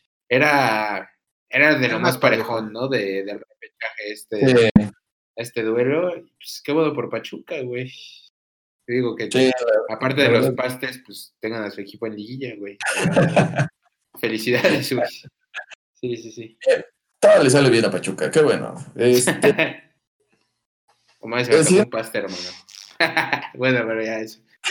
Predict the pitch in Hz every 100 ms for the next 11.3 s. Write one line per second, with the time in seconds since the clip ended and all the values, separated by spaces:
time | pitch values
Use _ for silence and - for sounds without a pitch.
0 | - 165 151 - - 110 107 104 92 -
1 | - _ _ _ 147 - 135 - _ _
2 | - - _ - - _ _ - 131 131
3 | 131 - 135 131 127 131 - 170 175 165
4 | 143 143 147 151 143 165 175 151 131 143
5 | 147 143 127 90 123 113 107 - 143 143
6 | - 165 170 165 _ _ _ _ 110 107
7 | 101 117 117 120 113 107 104 113 117 117
8 | 117 117 104 - - - _ _ _ _
9 | _ _ _ - 110 127 123 117 127 117
10 | 120 160 147 131 123 120 123 117 113 -
11 | - -